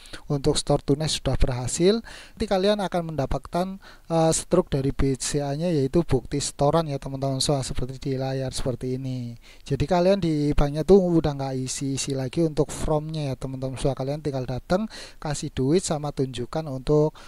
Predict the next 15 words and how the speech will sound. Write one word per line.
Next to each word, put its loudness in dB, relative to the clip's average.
eh, 2
kode 2
barcode-nya -2
tadi -4
ya -6
teman-teman -10
semua. -8
Oke, 0
semoga 2
cara 2
ini -2
bermanfaat 0
buat -2
teman-teman -4
semua. 4